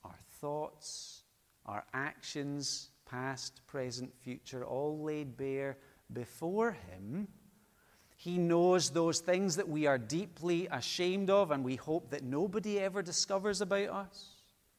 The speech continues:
He knows the ways in which we have brought shame on our holy God. And yet, when our faith is in Jesus, he meets us with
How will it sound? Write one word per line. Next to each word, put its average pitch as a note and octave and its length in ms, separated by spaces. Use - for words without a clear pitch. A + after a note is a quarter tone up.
He C#3+ 160
knows D#3+ 420
the D#3 120
ways D#3+ 340
in D3+ 120
which D#3 240
we D#3+ 280
have D#3 400
brought D3 340
shame F3 640
on D#3 460
our B2 240
holy D3+ 640
God. F#3 560
And B2+ 180
yet, E3+ 360
when C3+ 280
our A2+ 220
faith A#3+ 560
is C3 220
in G2+ 260
Jesus, E3 1000
he - 160
meets B2+ 280
us - 140
with A2 120